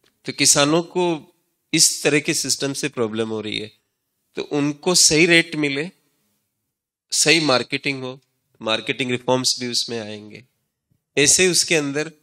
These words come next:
एमएसपी भी आएगी, मतलब, जो एक सही कृषि कीमत नीति भारत में होनी चाहिए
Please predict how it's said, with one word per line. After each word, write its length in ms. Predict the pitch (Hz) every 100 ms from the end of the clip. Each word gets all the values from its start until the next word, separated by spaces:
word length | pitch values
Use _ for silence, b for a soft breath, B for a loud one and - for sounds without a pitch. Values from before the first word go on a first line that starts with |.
| _ _ _ -
एमएसपी 480 | 123 135 160 - 165
भी 200 | 143 120
आएगी, 380 | 98 95 98 107
मतलब, 160 | 135 147 - - _ _ _ _ _ _ _ _ _ _ _ - - _ _ - _ _ - -
जो 200 | - 113
एक 280 | 113 - _ -
सही 360 | - 147 165
कृषि 380 | 202 156 143 180
कीमत 360 | 160 143 139 139
नीति 260 | 131 123 131
भारत 320 | 117 107 104 120
में 100 | 110
होनी 300 | 107 98 104
चाहिए 400 | 101 95 95